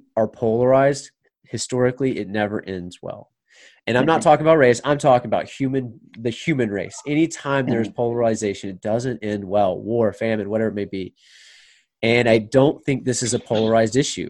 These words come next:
Speaker 1: I think the universe-, message is universal, but there's so much of a lack of empathy.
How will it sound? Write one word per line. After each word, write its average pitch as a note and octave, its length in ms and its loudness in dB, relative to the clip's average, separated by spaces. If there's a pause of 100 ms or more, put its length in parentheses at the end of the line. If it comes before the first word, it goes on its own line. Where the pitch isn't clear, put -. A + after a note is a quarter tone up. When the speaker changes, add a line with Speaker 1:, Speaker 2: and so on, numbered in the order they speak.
Speaker 1:
I G2 40 -12
think A#2 200 -8
the A2+ 100 -2
universe-, A2+ 640 -4
message C3 320 -2
is G2+ 120 -10
universal, A2+ 580 0
but G#2 200 -8
there's G#2 220 -4
so B2 240 -2
much C3 240 -2
of A#2+ 120 -8
a A2 40 -2
lack G#2+ 360 0
of G2+ 80 -6
empathy. A2 680 -4